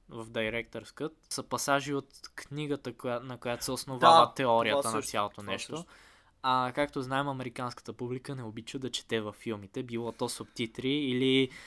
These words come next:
Speaker 1: гигантски... в смисъл, те не са гигантски,
Speaker 2: Да.
Speaker 1: обаче пасажи с, а, сложни
Speaker 2: Те са
Speaker 1: физични
Speaker 2: дори като,
Speaker 1: концепции,
Speaker 2: а,
Speaker 1: които да ти
Speaker 2: нача-
Speaker 1: обясняват нещо, което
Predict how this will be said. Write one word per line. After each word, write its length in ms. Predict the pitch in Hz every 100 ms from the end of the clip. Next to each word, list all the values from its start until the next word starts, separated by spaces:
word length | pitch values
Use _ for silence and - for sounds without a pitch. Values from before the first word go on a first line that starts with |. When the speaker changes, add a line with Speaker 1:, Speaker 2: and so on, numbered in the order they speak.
| - - - 143
Speaker 1:
гигантски... 720 | 143 160 139 - 143 135 135 - _ -
в 40 |
смисъл, 280 | - 175 165
те 140 | 151
не 80 | 147
са 120 | 135
гигантски, 500 | 135 127 131 131 -
Speaker 2:
Да. 60 | 147
Speaker 1:
обаче 500 | 139 143 147 143 135
пасажи 440 | - 131 135 127 127
с, 140 | - 127 - -
а, 200 | 123 120
сложни 560 | - 127 123 120 123
Speaker 2:
Те 60 | 117
са 140 | -
Speaker 1:
физични 300 | 160 131 156
Speaker 2:
дори 80 | 160
като, 80 | 165
Speaker 1:
концепции, 580 | 131 - 123 151 147 113
Speaker 2:
а, 20 | -
Speaker 1:
които 260 | 135 139
да 140 | 139 143
ти 120 | 160
Speaker 2:
нача- 80 | 165
Speaker 1:
обясняват 540 | 147 - 165 196 208
нещо, 320 | 156 165 -
което 400 | - 147 151 160